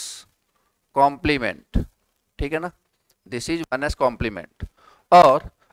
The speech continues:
अगर मान लीजिए यहीं पे हमें क्या चाहिए, two S complement, तो हमें क्या करना पड़ेगा, प्लस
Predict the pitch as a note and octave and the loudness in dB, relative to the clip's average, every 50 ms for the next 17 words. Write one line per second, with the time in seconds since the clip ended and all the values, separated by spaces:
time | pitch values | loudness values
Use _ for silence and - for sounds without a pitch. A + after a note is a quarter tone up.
0 | _ - D3 D#3 E3+ G3 F#3+ F#3 F3+ F3 F3+ F#3 F#3 F3 F#3+ F#3 F3+ E3+ - - | _ 2 2 2 2 2 0 0 0 0 0 -2 -4 -8 -8 -8 -8 -8 -12 -14
1 | - - - F#3 F3 E3+ F3+ F3 E3 F3+ F3 E3+ - F3+ F3+ E3+ D#3 D3+ D3+ - | -20 -12 -6 -4 -4 -4 -4 -4 -2 -2 -2 -2 -4 -10 -8 -8 -10 -10 -14 -18
2 | _ _ _ _ _ _ _ _ _ _ _ _ _ _ - D3 D3+ E3 F3 F3 | _ _ _ _ _ _ _ _ _ _ _ _ _ _ -12 -8 -4 -4 -4 -4
3 | - - F3 E3+ E3+ E3 F3 F3 F3+ F3 F3+ F3+ G3 F#3+ _ - - - _ _ | -2 -2 -2 -2 -2 -6 -10 -10 -8 -8 -8 -10 -10 -14 _ -14 -14 -14 _ _
4 | _ _ _ _ _ _ - C3 D3 D#3 E3+ D#3+ E3 E3 E3 E3+ E3+ F3+ F3+ E3+ | _ _ _ _ _ _ -10 -8 -8 -8 -6 -6 -4 -4 -4 -4 -6 -6 -6 -6
5 | - F3 E3 F3 F3 F3+ F3 E3 D#3 _ _ _ _ _ _ _ _ _ _ _ | -4 -4 -6 -4 -4 -4 -4 -6 -6 _ _ _ _ _ _ _ _ _ _ _
6 | _ _ _ _ _ _ _ _ _ _ _ _ _ _ _ _ _ _ _ - | _ _ _ _ _ _ _ _ _ _ _ _ _ _ _ _ _ _ _ -4
7 | C#3 C#3+ D3+ D#3 - | -2 -2 -2 -2 -4